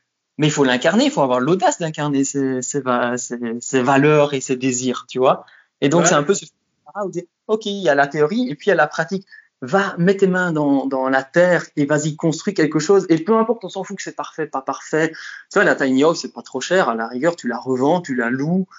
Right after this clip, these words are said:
Speaker 1: euh, tu, tu, t'en fais autre chose. Trois ans, cinq ans après, tu changes. Peu importe.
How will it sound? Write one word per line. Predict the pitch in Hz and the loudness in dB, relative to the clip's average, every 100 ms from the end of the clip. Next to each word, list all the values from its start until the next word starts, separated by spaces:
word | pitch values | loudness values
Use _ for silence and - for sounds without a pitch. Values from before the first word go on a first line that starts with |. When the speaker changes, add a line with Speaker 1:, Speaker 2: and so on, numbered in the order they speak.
| - - | -20 -6
Speaker 1:
euh, | 131 127 127 | -4 -2 -4
tu, | - 127 120 120 113 | -2 -2 -2 -4 -4
tu, | 131 113 | -2 0
t'en | - | 0
fais | - | 0
autre | 143 - | 0 0
chose. | - 185 190 190 | 2 4 4 0
Trois | - 135 | 0 2
ans, | 143 143 | 2 2
cinq | 151 143 147 | 0 0 2
ans | |
après, | 135 - 143 | 0 -2 -6
tu | 131 | -2
changes. | - 185 196 196 _ - | 0 0 -2 -6 _ -8
Peu | 208 | -4
importe. | 202 - 226 - | -4 0 0 0